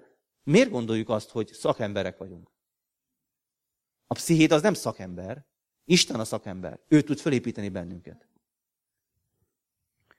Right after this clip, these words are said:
Amikor jön ez a bölcsesség, azt mondja Isten igéje,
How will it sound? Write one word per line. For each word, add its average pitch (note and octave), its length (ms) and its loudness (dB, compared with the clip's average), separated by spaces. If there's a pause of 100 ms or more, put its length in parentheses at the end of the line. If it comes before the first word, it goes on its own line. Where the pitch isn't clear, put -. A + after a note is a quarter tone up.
(120)
Amikor D3+ 300 6
jön G#3+ 140 4
ez E3+ 100 4
a D#3 40 10
bölcsesség, C#3 640 2
azt - 200 -4
mondja B2 200 2
Isten C3 220 -4
igéje, A#2+ 480 0